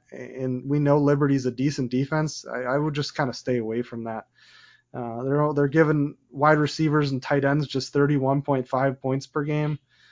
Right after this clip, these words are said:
Uh, I would just kinda stay away from anybody else on, on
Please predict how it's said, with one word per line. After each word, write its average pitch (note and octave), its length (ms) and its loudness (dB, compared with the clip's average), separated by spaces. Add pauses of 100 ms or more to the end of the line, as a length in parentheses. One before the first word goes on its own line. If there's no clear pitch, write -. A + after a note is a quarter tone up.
(320)
Uh, A#2 300 -8
I C#3 160 2
would C#3+ 140 4
just C#3 220 -2
kinda C#3 200 0
stay D3 240 0
away C3+ 240 4
from C3 240 -2
anybody C3 380 2
else C3 360 -2
on, A#2 400 -8
on A#2 360 -8